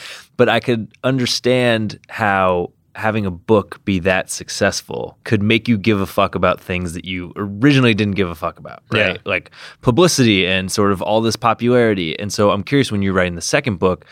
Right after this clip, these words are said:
Speaker 1: how you sort of sit down with yourself and determine metrics of success that are things you actually care about
Speaker 2: Yeah.
Speaker 1: and not things that you give a fuck about because the first book was so successful,
Speaker 2: Yeah.
Speaker 1: right? Does that make sense?
Speaker 2: Absolutely.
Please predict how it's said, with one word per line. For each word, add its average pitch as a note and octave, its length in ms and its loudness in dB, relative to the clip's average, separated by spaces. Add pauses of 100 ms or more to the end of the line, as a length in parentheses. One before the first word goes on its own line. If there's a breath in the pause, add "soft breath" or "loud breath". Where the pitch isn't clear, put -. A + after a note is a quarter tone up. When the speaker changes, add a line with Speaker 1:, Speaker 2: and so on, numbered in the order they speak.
(280 loud breath)
Speaker 1:
how G#2+ 200 -2
you A#2 200 2
sort G#2+ 280 2
of E2+ 380 -4
sit - 340 -2
down G2+ 220 0
with F#2 120 -4
yourself F2+ 520 0 (120)
and F2 320 -4
determine F#2 640 -2 (400 loud breath)
metrics G2+ 440 -2
of F2 100 0
success - 800 -2
that F#2+ 100 0
are F#2+ 60 0
things G2+ 240 -4
you G2 100 -2
actually B2+ 320 -2
care F2 240 -2
about E2 440 -4
Speaker 2:
Yeah. G2+ 280 0
Speaker 1:
and A2 100 -2
not A#2 220 0
things A2+ 220 -2
that A2 120 -2
you G2 220 -8 (100)
give A2 140 0
a G2 60 -4
fuck G2+ 200 0
about F#2+ 200 2
because G2+ 240 -4
the E2+ 40 -12
first - 260 -2
book F2+ 140 -4
was G#2 220 2
so - 160 -4
successful, - 380 -6
Speaker 2:
Yeah. A2+ 220 2
Speaker 1:
right? G2 120 0
Does G#2+ 120 -8
that G2+ 120 0
make F#2+ 180 -4
sense? G#2 400 -4
Speaker 2:
Absolutely. A#2 880 0